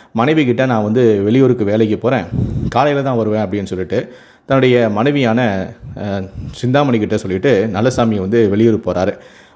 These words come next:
உடனே, "இதுதான் நல்ல சாக்கு" அப்படின்னு சொல்லிட்டு சிந்தாமணி உடனடியாக அவருடைய நண்பரான சந்திரனுக்கு ஃபோன் பண்ணி உல்லாசமாக இருக்குமாறு வீட்டுக்கு வந்து அழைக்கிறாங்க.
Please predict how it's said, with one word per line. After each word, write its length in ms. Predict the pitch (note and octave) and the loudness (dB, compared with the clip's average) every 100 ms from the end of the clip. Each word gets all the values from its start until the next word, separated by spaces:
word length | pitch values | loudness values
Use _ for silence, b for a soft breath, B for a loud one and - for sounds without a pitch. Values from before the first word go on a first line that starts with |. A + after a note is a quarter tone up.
| _ | _
உடனே, 600 | B2+ D3+ E3 B2+ A2+ G#2 | 0 2 2 2 2 0
"இதுதான் 360 | A2 B2 C3+ | 2 2 4
நல்ல 440 | A#2 A#2 A#2 G#2 F#2+ | 2 2 2 0 -2
சாக்கு" 220 | G2+ G#2 - | -2 -2 0
அப்படின்னு 260 | G2 G2+ | -2 -2
சொல்லிட்டு 440 | F#2+ F#2+ B2 A2 G#2+ | -6 -4 0 0 -2
சிந்தாமணி 440 | - B2+ C#3+ C3+ | -2 2 2 2
உடனடியாக 500 | B2 A2+ A2+ A2 G2+ | 2 2 4 2 2
அவருடைய 280 | B2 A#2 G#2 | 2 0 0
நண்பரான 360 | G2 A#2+ C3 A#2 | -2 0 0 0
சந்திரனுக்கு 480 | G#2 F#2+ G#2+ A2+ A2 | -4 -6 -4 -2 -4
ஃபோன் 220 | - G2 | -6 -6
பண்ணி 160 | G2 C3+ | -2 -2
உல்லாசமாக 600 | A#2+ A2 A#2+ A#2+ A2+ G#2 | 0 0 0 0 -2 0
இருக்குமாறு 540 | G2+ F#2+ F#2+ G#2 B2 F#2+ | -2 -4 -2 0 0 2
வீட்டுக்கு 360 | A#2+ G2+ G2+ | 0 0 -2
வந்து 240 | F#2+ G2+ F2+ | -2 -2 -4
அழைக்கிறாங்க. 480 | F2 F#2 F2+ F#2+ | -6 -6 -4 -4